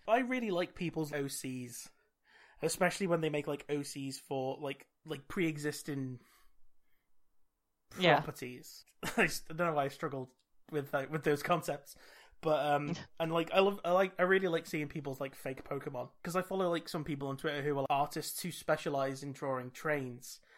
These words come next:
Speaker 1: and some of them have train O Cs. And I don't mean in, like, a Thomas the Tank Engine way. It's like, what if this locomotive had parts from this other one, and, you know, or this kind of design philosophy was on this thing that never,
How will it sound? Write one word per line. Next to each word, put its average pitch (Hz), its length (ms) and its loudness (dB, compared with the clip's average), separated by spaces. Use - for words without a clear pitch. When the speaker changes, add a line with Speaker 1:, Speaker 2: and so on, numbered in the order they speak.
Speaker 1:
and 147 100 -6
some 220 200 2
of 196 60 -6
them 190 120 0
have 180 180 8
train 165 420 4
O 147 140 2
Cs. 143 540 -6
And 180 80 -2
I 196 40 2
don't 226 180 6
mean 190 160 4
in, 180 120 2
like, 175 180 0
a 165 80 0
Thomas 165 320 -4
the 160 80 -6
Tank 170 280 0
Engine 147 340 -2
way. 127 260 -4
It's 147 200 -6
like, 147 280 0
what 156 180 4
if 156 140 0
this 156 240 -2
locomotive 143 640 0
had 139 240 2
parts - 460 4
from 139 360 -4
this 139 220 -4
other 139 240 -4
one, 135 300 0
and, 127 160 -8
you 156 100 -4
know, 127 180 -2
or 135 140 -2
this 139 200 -2
kind 147 220 -2
of 135 80 -4
design 139 320 0
philosophy 135 680 0
was 135 280 -4
on 131 160 -4
this 135 160 -6
thing 135 200 -6
that 135 120 -6
never, 131 260 -4